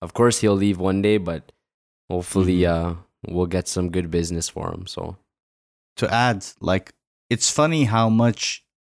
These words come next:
Speaker 2: we see from the television,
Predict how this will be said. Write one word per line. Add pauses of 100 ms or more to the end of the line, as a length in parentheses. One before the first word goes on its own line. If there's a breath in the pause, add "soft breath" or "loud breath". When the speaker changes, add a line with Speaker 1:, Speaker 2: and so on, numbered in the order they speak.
Speaker 2:
we
see (560)
from
the
television,